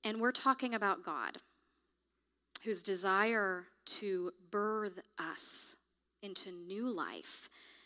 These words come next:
is a labor of love. Only then are we talking about us and the invitation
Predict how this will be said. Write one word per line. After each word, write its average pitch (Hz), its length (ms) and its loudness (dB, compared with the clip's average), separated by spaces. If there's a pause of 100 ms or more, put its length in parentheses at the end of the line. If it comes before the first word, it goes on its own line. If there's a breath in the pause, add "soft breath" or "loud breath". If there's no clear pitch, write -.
(120)
is 196 140 0
a 190 60 -2
labor 185 400 0
of 151 200 -8
love. - 600 -10 (1500 loud breath)
Only 254 380 4
then 180 400 -4 (120)
are 190 100 -2
we 185 140 -2
talking 185 400 -4
about 156 280 -6
us - 520 -4 (920)
and 190 100 -6
the 185 80 -4
invitation 196 1000 -4